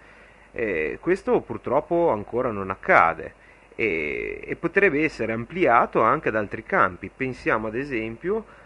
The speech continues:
ai lettori di D V X. Voi avrete visto senz'altro in qualche supermercato quelle pile di lettori D V D che leggono anche i, i file D V X, ovvero i film, eh, compressi attraverso un computer,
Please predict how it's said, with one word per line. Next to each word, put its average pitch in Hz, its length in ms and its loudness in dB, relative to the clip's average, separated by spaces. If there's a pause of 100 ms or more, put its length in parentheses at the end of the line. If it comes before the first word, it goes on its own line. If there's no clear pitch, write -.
(160)
ai 104 600 -2
lettori 123 500 -2
di 113 140 -6
D 110 120 -6
V 104 300 -6
X. - 180 -12
Voi 113 160 -4
avrete 107 280 -6
visto 104 280 -10
senz'altro 98 880 -2
in 90 160 -10
qualche 110 240 -4
supermercato 123 880 0
quelle 104 240 -6
pile 92 600 -6
di 92 540 -8 (440)
lettori 104 580 -2
D 117 120 -10
V 117 160 -8
D 113 360 -10
che 98 220 -6
leggono 104 500 -4
anche 95 360 -6
i, 82 640 -10 (140)
i 95 100 -18
file 90 540 -2
D 101 80 -12
V 107 360 -8
X, - 180 -16
ovvero 90 280 -4
i 90 60 -8
film, 87 480 -12
eh, 78 300 -14 (360)
compressi 98 720 -2
attraverso 90 500 -4
un 95 80 -12
computer, 175 720 -6